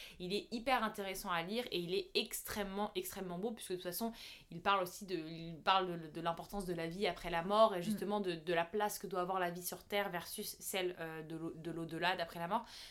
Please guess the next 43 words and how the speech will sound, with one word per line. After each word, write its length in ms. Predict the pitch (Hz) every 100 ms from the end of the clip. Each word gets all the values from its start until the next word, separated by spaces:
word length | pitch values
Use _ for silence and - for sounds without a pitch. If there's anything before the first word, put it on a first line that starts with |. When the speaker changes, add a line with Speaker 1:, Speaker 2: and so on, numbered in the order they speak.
| -
Speaker 1:
Donc 160 | 180 180
elle 140 | 196
est, 160 | 208 190
euh, 140 | 165 -
elle 120 | 165
est 40 |
hyper 200 | 170 240
intéressante 580 | 214 202 180 180 - -
et 80 | 196
la, 160 | 156 -
la 140 | 175
plume 180 | 180 254
est 40 |
magnifique 440 | 202 220 247 240 233
et 40 |
extrêmement 400 | 196 - 240 240
touchante. 480 | 233 233 214 226 226 - - -
Speaker 2:
Mm. 80 | 202
Speaker 1:
Et 60 | 196
c'est 120 | 208
vrai 160 | 202 226
que 100 | 185
pour, 300 | - 180 175
euh, 180 | 170
pour 200 | 165 180
tous 160 | - 262
les 140 | 233
croyants, 560 | - - 190 214 226 220
euh, 120 | 185 175
c'est 160 | -
quelque 180 | 180 180
chose 160 | 220 208
qui 140 | -
peut 160 | - 175
vraiment 480 | 170 180 196 202
donner 200 | 202 180
un 200 | 170 165
vrai 180 | 170 196
boost, 340 | 202 202 - 190
euh, 140 | 165
à 40 | 165
la 60 |
foi. 220 | 160 -